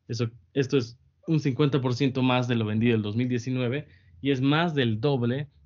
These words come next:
de la suma de las ventas de PlayStation cuatro y Xbox One. PlayStation cuatro vendió ocho punto dos millones en dos mil veinte y el Xbox One dos punto seis. Sumando hacen un poco más de diez millones, casi once, y eso es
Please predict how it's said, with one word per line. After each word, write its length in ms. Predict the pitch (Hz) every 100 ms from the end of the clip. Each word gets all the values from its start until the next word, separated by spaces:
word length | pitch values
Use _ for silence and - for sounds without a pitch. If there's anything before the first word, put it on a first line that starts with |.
| -
de 140 | 117
la 140 | 113 110
suma 360 | 143 139 131
de 160 | 117 107
las 320 | 107 104 104
ventas 400 | 127 123 120 107
de 80 | 110
PlayStation 540 | 117 117 120 117 110
cuatro 340 | 110 110 117 104
y 80 |
Xbox 420 | 101 101 - 110 135
One. 260 | 147 107 - _ - -
PlayStation 420 | - 123 117 120 110
cuatro 320 | 117 113 113
vendió 340 | 107 110 110 -
ocho 260 | 123 120
punto 280 | 113 113 117
dos 120 | 117
millones 400 | 113 107 113 110
en 80 | 107
dos 140 | 101
mil 160 | 110 110
veinte 240 | 110 107
y 60 | 127
el 140 | 104
Xbox 280 | 101 107 104
One 220 | 107 107
dos 180 | 104 107
punto 320 | - 107 104
seis. 400 | 107 120 113 - - - -
Sumando 520 | - 127 127 131 123
hacen 360 | 120 117 117 120
un 100 | 117
poco 260 | 113 120
más 300 | 113 110 104
de 300 | 107 104 104
diez 180 | 107 107
millones, 400 | 110 107 110 110
casi 300 | 117 110 113
once, 480 | 110 107 107 127 - - - - -
y 100 | 113
eso 300 | 107 110 104
es 480 | 104 98 101 -